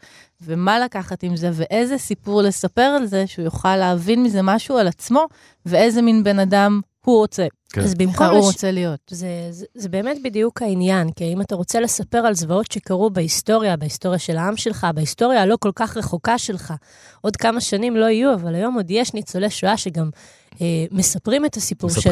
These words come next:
Speaker 2: את
Speaker 3: שלהם,
Speaker 2: הסיפור שלהם, כן.
Speaker 3: ממש באופן, אה, פרונטלי, ומשמרים את הדבר הזה. אה, הדרך הכי טובה בעיניי לעשות את זה לא ממקום דידקטי, היא כמובן דרך ספרים. למה?
Speaker 1: מהמם.
Speaker 3: כי בספרים לילדים,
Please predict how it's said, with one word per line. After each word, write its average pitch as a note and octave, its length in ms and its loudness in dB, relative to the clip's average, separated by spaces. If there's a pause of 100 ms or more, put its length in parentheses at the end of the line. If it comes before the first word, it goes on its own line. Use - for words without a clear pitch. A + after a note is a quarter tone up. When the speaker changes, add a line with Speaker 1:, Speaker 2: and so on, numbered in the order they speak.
Speaker 2:
את F3+ 40 4
Speaker 3:
שלהם, F3 100 4
Speaker 2:
הסיפור E3+ 280 0
שלהם, D#2 220 -8
כן. F3+ 60 0
Speaker 3:
ממש G#3 340 0
באופן, G#3 440 0
אה, F3+ 120 2
פרונטלי, F#3+ 840 -2
ומשמרים E3+ 720 2
את G#3 180 -2
הדבר D3 460 0
הזה. D#3+ 220 -4 (540)
אה, F#3+ 60 0 (580)
הדרך A#3+ 400 0
הכי C4+ 160 -4
טובה A#3+ 240 0
בעיניי A#3+ 300 -2
לעשות G#3 360 -2
את G#3+ 80 -2
זה E3+ 120 0
לא E3+ 120 2
ממקום G3+ 440 -2
דידקטי, G#3 380 -6
היא F#3 60 -4
כמובן F3 440 -4
דרך G3+ 280 0
ספרים. D#3 540 -2
למה? E3 180 0
Speaker 1:
מהמם. F3+ 220 -2 (500)
Speaker 3:
כי F#3 80 -2
בספרים G#3+ 440 -2
לילדים, B3 600 0